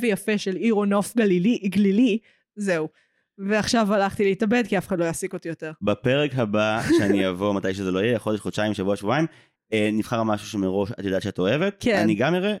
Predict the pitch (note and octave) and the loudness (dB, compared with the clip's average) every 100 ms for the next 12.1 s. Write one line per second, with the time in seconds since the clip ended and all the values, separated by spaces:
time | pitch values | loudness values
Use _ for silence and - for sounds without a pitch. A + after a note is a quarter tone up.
0 | _ - G#2 A2+ A#2 - A2+ G2+ F2+ E2+ | _ -8 0 2 4 2 0 -4 -4 -6
1 | C#2+ - D#3 A#3 G#3+ A3+ G#3+ G#3+ A3 G#3 | -8 -4 -2 0 0 0 0 2 0 -2
2 | G#3 G3+ F#3+ A3 G3 G3+ F#3 F#3 - F3+ | -4 -6 -6 -4 -4 -4 -4 -4 -4 -10
3 | E3+ - D3+ - - D#3+ D3 E3 - A#2+ | -10 -10 -10 -10 -14 -8 -4 -4 -4 -4
4 | B2 C#3 C#3+ C#3 B2 A#2 A#2 A#2+ A#2+ - | -2 -2 0 0 0 0 -2 -2 -4 -8
5 | _ - D3 F3+ C#3 C#3+ C#3+ B2 B2 A#2 | _ -2 2 2 0 -2 0 0 2 0
6 | A2 A2 F#2 - C3 C3+ C3+ D#3 D3 _ | 0 0 0 0 0 0 0 0 -2 _
7 | _ G#2+ G2+ G2 B2 B2+ A#2+ A#2 A2+ G#2+ | _ -2 0 2 0 0 0 0 0 2
8 | A2 A2 G#2 G2 D#3+ F3+ B2 A#2+ A2+ A#2+ | 0 0 -2 -2 -2 -2 -2 -2 -2 -4
9 | A#2 A2 - G#2+ G2 F#2 F2 F#2 F#2 F2 | -4 -4 0 2 2 2 0 0 -2 -4
10 | C#2 - - F#3 A#3+ A#3 A3+ A3 G#3+ G3+ | -8 -12 -8 -2 0 0 0 0 -2 -4
11 | - A3+ G#3+ G#3 G3+ G3+ F#3+ G3 G3+ G#3 | -6 -4 -4 -2 -2 -4 -6 -10 -8 -6